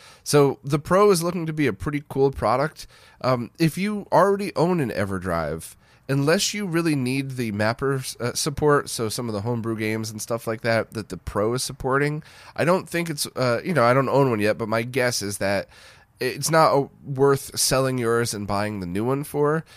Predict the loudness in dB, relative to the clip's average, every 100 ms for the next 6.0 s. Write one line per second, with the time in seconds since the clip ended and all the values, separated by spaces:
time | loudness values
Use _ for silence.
0 | -14 -6 0 2 2 2 4 6 6 4
1 | 2 0 0 0 0 0 0 0 0 -2
2 | -6 -6 -8 0 0 0 -4 -4 -2 -2
3 | -2 -2 0 2 2 0 -2 -2 -2 -2
4 | -2 0 0 0 -2 -2 -4 -6 -6 -8
5 | -10 -10 -6 -4 -4 -2 0 0 -2